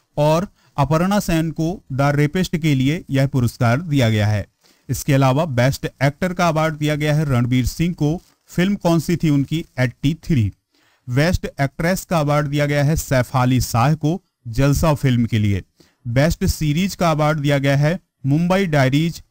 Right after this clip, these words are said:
छब्बीस ग्यारह के लिए। एक सीरीज में बेस्ट एक्टर का अवार्ड दिया गया है मोहित रैना को मुंबई डायरीज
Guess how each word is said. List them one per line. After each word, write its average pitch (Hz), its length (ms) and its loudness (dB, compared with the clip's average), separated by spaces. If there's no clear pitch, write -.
छब्बीस 170 480 -2
ग्यारह 120 300 2
के 120 160 -2
लिए। 104 240 0
एक 185 220 0
सीरीज 185 420 -2
में 180 240 -2
बेस्ट 151 320 0
एक्टर 160 340 0
का 175 160 0
अवार्ड 151 260 0
दिया 139 200 2
गया 131 200 2
है 135 180 2
मोहित 143 560 2
रैना 123 320 2
को 147 200 0
मुंबई 180 380 2
डायरीज 151 560 2